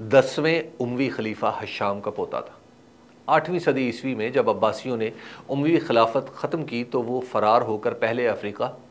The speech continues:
और फिर उंदलस जा पहुंचा। जब वो दमिश्क से बेसरो सामानी के आलम में अपने चार साला बेटे के साथ जान बचाता फिर रहा था, तो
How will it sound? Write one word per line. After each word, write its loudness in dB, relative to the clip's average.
और 4
फिर -4
उंदलस -8
जा -2
पहुंचा। -4
जब 6
वो 2
दमिश्क 6
से 6
बेसरो 4
सामानी 2
के 0
आलम 2
में -2
अपने -4
चार 4
साला 2
बेटे 0
के -4
साथ -4
जान 2
बचाता 2
फिर -4
रहा 4
था, -8
तो 4